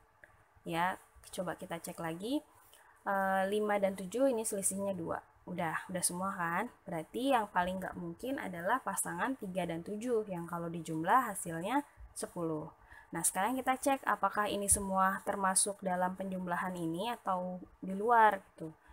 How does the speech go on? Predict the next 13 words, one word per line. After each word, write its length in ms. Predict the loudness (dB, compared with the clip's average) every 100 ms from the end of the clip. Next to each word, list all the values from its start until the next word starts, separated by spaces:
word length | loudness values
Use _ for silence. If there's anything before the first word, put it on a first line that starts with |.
| -20 -20 -20 -14 -4
Eh, 240 | 0 0
tujuh 480 | 0 0 4 4 4
itu 240 | 0 -4
penjumlahan 800 | -4 -4 -4 -2 0 2 2 2
dari 480 | -2 -2 -2 0 -2 -6 _
dua 480 | -10 -6 2 6 6 6 -4 -14
dan 340 | 0 2 2 0 -6
lima, 320 | -4 0 2 0 -4 -18 _ _ _ _
ya 80 | 0
kan? 300 | 2 2 0 -18 -20 -20 -8
Berarti 300 | -6 0 2
ini 80 | 2
benar. 540 | 2 0 2 2 0